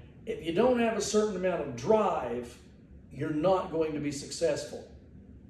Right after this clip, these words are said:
And now we know that Apollos had drive, 'cause let's go on. "An eloquent man and mighty in the scriptures came to Ephesus." So he was not from Ephesus.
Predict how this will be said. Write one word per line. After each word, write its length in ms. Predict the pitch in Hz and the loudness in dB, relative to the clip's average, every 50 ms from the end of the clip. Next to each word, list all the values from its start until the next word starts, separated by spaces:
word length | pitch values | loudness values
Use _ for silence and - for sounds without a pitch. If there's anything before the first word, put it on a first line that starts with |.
| - | -6
And 180 | - 160 156 156 | -6 -4 -2 0
now 300 | 165 165 160 156 156 151 | 2 2 4 2 2 2
we 100 | 165 180 | 0 0
know 360 | 180 175 185 180 175 175 170 156 | 2 4 6 6 8 6 6 6
that 120 | 147 143 | 4 4
Apollos 600 | 135 - - 185 196 196 185 156 139 139 - - | 2 0 0 2 4 4 4 4 2 0 -2 -4
had 200 | 147 147 - 117 | -6 -6 -6 -2
drive, 440 | 123 156 160 156 143 - - - - - - | 2 4 4 4 4 0 -4 -8 -10 -12 -14
'cause 140 | - 123 117 | -12 -6 -2
let's 180 | 151 147 - - | -2 -2 -2 -2
go 200 | - 151 143 - | -4 -2 -2 -2
on. 280 | - - 113 104 92 - - - - - - - - - - - - - - - - - - - - - - - - - - - - - - - - - - - - - - - | -2 -2 -4 -8 -12 -16 -18 -18 -20 -20 -20 -20 -20 -20 -20 -20 -20 -20 -20 -20 -20 -20 -20 -20 -20 -20 -20 -20 -20 -20 -20 -20 -20 -20 -20 -20 -20 -20 -20 -20 -20 -16 -6 0
"An 160 | 165 165 180 | 0 0 2
eloquent 460 | 185 220 247 262 269 269 254 240 208 | 4 6 8 8 8 8 6 4 2
man 260 | 202 196 190 190 190 | 2 0 0 2 2
and 180 | 175 165 160 160 | 0 0 0 0
mighty 340 | 170 180 196 220 240 254 254 | 0 2 4 4 4 4 4
in 60 | 233 | 4
the 80 | 226 | 4
scriptures 600 | - - - 185 175 170 - - 175 170 - - - | 2 2 0 0 0 0 0 -2 -4 -4 -4 -4 -6
came 460 | - - 185 202 208 214 220 226 233 | -8 -4 2 4 4 6 6 4 2
to 100 | 226 214 | 2 0
Ephesus." 680 | 202 - 196 185 190 190 180 147 - - - 123 113 - | -2 0 2 2 2 0 -2 -6 -8 -8 -8 -8 -8 -6
So 220 | - 180 165 151 - | 0 2 2 2 2
he 180 | - 190 226 | 2 2 2
was 200 | 226 240 226 196 | 2 2 0 2
not 320 | 208 254 247 240 240 - - | 4 2 2 2 -2 -2 4
from 240 | 269 285 277 254 233 | 6 8 8 8 6
Ephesus. 760 | 208 190 185 190 - - - 190 196 202 - - - - | 2 2 0 0 -2 -8 -6 -4 -2 -2 -2 -4 -8 -12